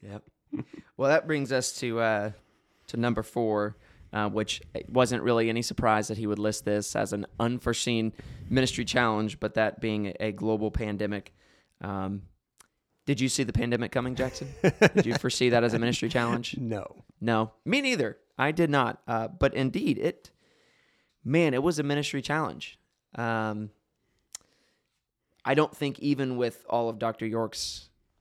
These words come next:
Speaker 1: ministry experience, uh, he was all that much more prepared for how to handle,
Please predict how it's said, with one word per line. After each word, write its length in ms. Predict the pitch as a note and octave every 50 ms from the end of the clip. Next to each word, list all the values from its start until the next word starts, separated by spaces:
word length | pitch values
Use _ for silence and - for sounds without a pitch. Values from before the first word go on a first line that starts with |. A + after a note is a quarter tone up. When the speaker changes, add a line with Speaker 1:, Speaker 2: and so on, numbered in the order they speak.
| _ -
Speaker 1:
ministry 380 | A2 A2+ A2 A2+ - - A#2
experience, 760 | G#2+ G#2 - - - A#2+ A#2 A2+ A2+ G#2 G#2 G2+ - - - - _ _ _ _ _ _ _ _ - A#2
uh, 220 | A2 G#2 F#2 F2 -
he 220 | - - - A2+ A2
was 360 | G#2+ A#2 G#2+ - - - - _ _ _ _ -
all 200 | A#2+ B2 C3 C3
that 180 | B2+ - -
much 180 | F2+ - - -
more 140 | A2+ A2+ G#2+
prepared 420 | - G#2+ - - G#2+ G#2+ G#2 G2+
for 120 | - G#2+
how 120 | G#2+ G#2 G2+
to 80 | G2
handle, 580 | G#2 A2+ A2+ G#2+ G#2 G2+ G#2 G2+ G2+ G#2 G#2